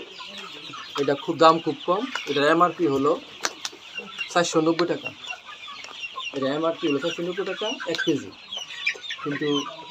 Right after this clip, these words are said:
সেম এক কেজি মেডিসিন এমআরপি বাইশশো টাকা। কিন্তু বাইশশো টাকা দিয়ে যে আমি উপকার পাইছি, আমি চারশো নব্বই টাকায় মেডিসিনে সেই উপকার পাইছি, কিন্তু এটা নগদে কিনতে গেলে আরও কমে, আহ, একটু কম রাখে, আমি নগদ টাকা দিয়ে আনছি, আমি আনছি।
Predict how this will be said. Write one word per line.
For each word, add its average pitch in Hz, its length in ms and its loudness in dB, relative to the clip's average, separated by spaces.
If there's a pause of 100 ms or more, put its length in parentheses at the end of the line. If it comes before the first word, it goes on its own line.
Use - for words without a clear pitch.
(440)
সেম 196 360 6
এক 190 160 2
কেজি 196 200 2
মেডিসিন 185 960 4 (180)
এমআরপি 185 400 4
বাইশশো 147 300 2
টাকা। - 200 -8 (640)
কিন্তু 147 140 -4
বাইশশো 165 240 4
টাকা 165 200 2
দিয়ে 185 220 4
যে 180 140 2
আমি 175 140 4
উপকার 185 260 -2
পাইছি, 170 280 -2
আমি 156 180 -2
চারশো 156 200 -6
নব্বই 160 260 2
টাকায় 160 200 0
মেডিসিনে 135 440 -4 (440)
সেই 190 180 6
উপকার 190 260 4
পাইছি, 143 320 0
কিন্তু 170 220 -4 (380)
এটা 143 180 2
নগদে 160 320 4
কিনতে 170 220 0
গেলে 180 160 0
আরও 139 160 4
কমে, 156 300 0
আহ, - 1120 -6
একটু 143 140 -6
কম 170 220 4
রাখে, 156 260 2 (640)
আমি 135 160 0
নগদ 139 220 0
টাকা 135 160 -2
দিয়ে 143 160 2
আনছি, - 320 -4
আমি 139 220 -2 (180)
আনছি। - 340 -6